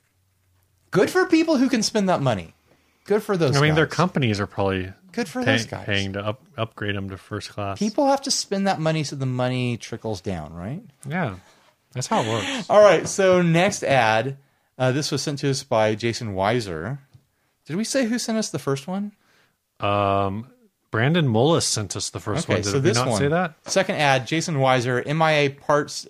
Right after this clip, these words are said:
Speaker 1: Disaster is what I've titled
Speaker 2: Yeah.
Speaker 1: it.
Speaker 2: Uh, "Since this guitar is certainly not stock and is a, quote, parts caster, I'll break down its value if you were simply buying it to break it up and sell its parts."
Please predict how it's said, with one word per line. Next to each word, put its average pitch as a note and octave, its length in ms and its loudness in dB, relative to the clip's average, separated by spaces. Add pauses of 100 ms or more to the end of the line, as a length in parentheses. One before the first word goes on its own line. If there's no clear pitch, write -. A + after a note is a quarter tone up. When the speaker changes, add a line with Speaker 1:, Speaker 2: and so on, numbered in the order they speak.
Speaker 1:
Disaster G#2+ 800 -2
is F#2+ 120 -8
what G2+ 100 -4
I've F#2 120 0
titled G2+ 400 0
Speaker 2:
Yeah. F2 80 -2
Speaker 1:
it. - 80 -10 (580)
Speaker 2:
Uh, B2+ 360 4
"Since E3+ 360 2
this G#3+ 240 2
guitar F#3+ 320 2
is C#3 80 0
certainly E3+ 340 0
not C3 280 0
stock C3+ 340 0
and B2 120 -2
is A#2 140 -4
a, A#2 80 0
quote, A2+ 360 -4
parts C3 280 -4
caster, A2 320 -2
I'll G#2 80 -6
break B2+ 280 -4
down A#2+ 180 2
its G#2+ 120 -8
value A2+ 380 0
if G2 160 -10
you A2 60 -10
were F#2+ 60 -10
simply A#2+ 280 -6
buying G#2 280 -2
it G#2 100 -8
to - 80 -12
break C3+ 360 -4
it B2 80 0
up C3+ 220 0
and A2 140 -12
sell A#2 220 -4
its A2 100 -10
parts." - 500 -4